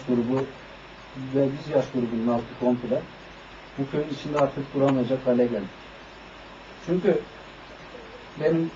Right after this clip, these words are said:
ben dört kardeşim, ikisi kız, iki abim var. Farzı benim babamın altı yüz metrekare yeri var. Hadi kızları ev verdik, gelin ettik, gitti ama onlar da sonuçta bu köyde iki kişiye gitti. Bu altı yüz metrekareye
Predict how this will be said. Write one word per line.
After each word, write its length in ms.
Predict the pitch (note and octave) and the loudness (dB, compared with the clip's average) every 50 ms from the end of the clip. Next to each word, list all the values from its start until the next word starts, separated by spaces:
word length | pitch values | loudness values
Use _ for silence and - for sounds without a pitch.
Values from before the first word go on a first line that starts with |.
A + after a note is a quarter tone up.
| - - - - - - - - | -8 -16 -16 -16 -16 -8 4 6
ben 140 | B2 - D3+ D3 | 6 6 6 4
dört 220 | D#3 D3+ - - | 2 2 2 4
kardeşim, 460 | C3 A#2+ A2+ A2 A2+ A2+ - A#2 B2+ B2 B2+ | 4 2 4 2 0 -2 0 -2 -2 -2 -4
ikisi 240 | - - - - B2+ A#2 | -8 -12 -12 -12 -8 -2
kız, 120 | - B2+ A#2 A#2+ - - - - - - - - - | -2 -2 -2 -2 -6 -14 -16 -16 -16 -16 -16 -14 -4
iki 140 | - - C3 | 2 6 6
abim 280 | B2+ A#2+ A#2+ A2+ G#2+ G#2+ | 6 6 4 2 2 2
var. 120 | B2 C#3+ - - - - - - - - - - | 2 2 0 -2 -10 -16 -16 -16 -18 -18 -8 2
Farzı 220 | - B2+ B2+ B2 C3 C3 | 4 6 6 6 4 4
benim 220 | C3 B2 B2 A#2+ B2 | 4 4 6 6 6
babamın 320 | B2 A#2+ B2 A#2+ B2 B2 | 6 6 6 4 4 6
altı 180 | B2 B2 B2 - - | 6 4 4 2 0
yüz 120 | A#2+ A2+ | 0 2
metrekare 460 | A#2+ A#2+ A2+ - B2+ A2 - A2+ G#2 | 2 0 0 -2 -4 -4 -2 -2 0
yeri 300 | G#2 G#2+ B2+ B2 A2+ G#2+ | 2 2 2 2 4 4
var. 120 | A#2 C3+ - - - - - - - - - | 4 2 2 0 -6 -14 -16 -16 -14 -2 0
Hadi 240 | B2 A#2+ B2 A#2+ B2+ | 2 2 2 2 2
kızları 380 | B2+ A#2+ A#2+ B2+ B2 B2 A#2+ A#2+ - - - - - - B2+ | 2 4 6 6 6 6 4 2 0 -6 -14 -16 -10 -2 2
ev 120 | B2+ A#2+ | 4 4
verdik, 340 | A#2+ A#2 A2+ G#2+ - - - | 4 4 2 0 -4 -2 0
gelin 200 | B2 A#2+ A#2 A#2 | 2 2 2 2
ettik, 300 | A2 G#2+ - - - - | 0 -2 -6 -10 -10 -8
gitti 240 | A#2+ - - - B2 | -8 -4 0 0 2
ama 160 | A#2+ B2 A#2+ | 4 4 4
onlar 180 | A#2+ B2+ C3 B2 | 4 4 4 4
da 140 | A#2 A#2 A2 - | 2 0 -2 -4
sonuçta 260 | A#2 A2 A2 - - A2+ | -4 -4 -4 -2 -2 -4
bu 200 | G#2+ A2 - - | -4 -4 -4 -2
köyde 200 | A2+ G#2+ G2+ G#2+ | -2 -2 -2 -6
iki 280 | - - - - - | -8 -10 -14 -14 -14
kişiye 180 | - - A2 G2+ | -10 -6 -6 -6
gitti. 420 | F#2+ - - - - C3+ C#3+ - - - - - - - - - - | -6 -6 -10 -4 -4 -4 -4 -4 -6 -12 -16 -16 -16 -16 -16 -8 -2
Bu 80 | - C#3 | 2 2
altı 240 | C3+ C3 B2+ - C#3+ | 2 2 2 0 0
yüz 80 | C3 | 2
metrekareye 720 | C3+ C3+ C3 - - B2 A#2+ - A#2+ A2+ A2+ A2+ A2+ A2+ | 4 4 2 2 0 -2 0 2 2 2 2 0 0 -2